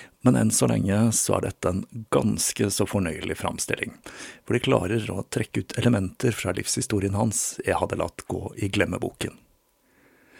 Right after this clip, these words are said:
Selv leste jeg En av oss når den kom ut, og jeg må si at Åsne gjorde en svært god jobb med den boka. Og som dokumentasjon så er den viktig for å kunne motse de som hyller terroristen som en slags helt,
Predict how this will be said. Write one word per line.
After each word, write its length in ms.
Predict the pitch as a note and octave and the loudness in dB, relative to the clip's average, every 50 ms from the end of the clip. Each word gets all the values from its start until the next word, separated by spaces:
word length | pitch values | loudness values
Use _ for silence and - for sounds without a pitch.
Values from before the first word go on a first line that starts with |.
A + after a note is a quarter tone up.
| - - - - - - - - - - | -20 -20 -20 -20 -20 -20 -20 -16 -10 -4
Selv 300 | - - A#2+ - - - | 0 0 2 2 2 0
leste 260 | - - - - - | 0 0 0 0 0
jeg 380 | F2 F#2+ G#2+ - - - G#2 F2 | 0 0 0 0 0 0 -2 0
En 100 | F2 E2+ | 0 0
av 160 | - A#2+ B2+ | 0 0 0
oss 220 | B2 - - - A#2+ | 2 2 2 2 0
når 160 | G#2+ G2 F2+ | 0 -2 -2
den 80 | F#2 | -2
kom 160 | - - G2+ F#2 | -2 -2 -2 -2
ut, 320 | F#2+ - - - - - - _ _ _ - - | -2 -4 -8 -10 -12 -12 -12 _ _ _ -4 0
og 300 | A2+ A2 G#2+ G#2+ A2 - | 2 2 4 4 2 4
jeg 120 | A#2+ G#2+ A#2 | 4 4 4
må 140 | A2+ G#2+ B2+ - | 4 4 2 2
si 200 | - - G2 F#2 G2 | 2 2 2 2 0
at 240 | G2+ - - - | 0 -4 -8 -6
Åsne 380 | - A#2+ - - - G#2 G#2 A2+ | -4 -4 -2 -2 0 2 2 2
gjorde 240 | A2+ F#2+ G2 G2 G#2 | 2 2 0 -2 -2
en 80 | A#2 A#2 | 0 0
svært 440 | - - - C3 C3 A#2+ A#2 - - | 0 0 0 0 0 0 0 0 0
god 140 | G#2+ G2 F#2 | 0 0 0
jobb 180 | F#2 - - A2+ | 0 -2 -4 -4
med 120 | A2 F#2+ F#2 | -4 -4 -2
den 100 | F2+ - | -4 -4
boka. 340 | - - _ - - - - - - _ - - - - - - - - - - - - - - - _ _ - | -6 -6 _ -2 -2 -2 -4 -8 -18 _ -20 -20 -20 -20 -18 -18 -18 -16 -18 -18 -18 -18 -20 -20 -20 _ _ -6
Og 160 | - G2 F#2+ G#2+ - | -4 -2 -2 0 0
som 140 | - B2 A#2+ | 0 0 0
dokumentasjon 840 | A2 C3 - - C#3 C3+ C3 - D3 C3 - - C#3 D3+ D#3 C3+ F2+ - - - | 0 -2 -2 0 0 0 2 2 0 -2 0 -2 0 0 2 0 0 -2 -6 -8
så 220 | - - - - - G2+ | -4 -4 -4 -4 -2 -2
er 80 | G#2 A2 | 0 0
den 160 | G2+ G#2+ A2+ G#2+ | 2 2 2 2
viktig 480 | B2 B2+ - - - - - G#2 G#2 G#2 | 0 -2 -4 -8 -6 -2 0 0 0 0
for 160 | - - F#2 | -2 -4 -6
å 60 | F2+ - | -6 -6
kunne 220 | - - G2 G#2 | -4 -4 0 0
motse 560 | G#2 G2 F#2+ F#2 F#2+ - - - - - A2+ A2+ | 0 0 0 -4 -8 -6 -4 -2 2 2 2 2
de 220 | G#2+ G#2 F#2+ F#2 - | 4 4 4 4 2
som 220 | - F#2+ F#2 F#2 | 2 -2 -2 -4
hyller 480 | - - - B2+ - - - G2+ G2 G2 | -6 -4 -4 -4 -4 -2 -2 -2 -2 -2
terroristen 640 | - - G2+ - F2+ - - - - - - F2 E2 D#2 | 0 -2 -2 -2 -2 -4 -4 -6 -6 -6 -6 -6 -6 -6
som 160 | - - - | -6 -6 -4
en 40 | - | -4
slags 380 | - - - - - - - - | -4 -4 -4 -6 -6 -6 -6 -6
helt, 380 | - - - - _ - - | -6 -8 -8 -8 _ -8 -10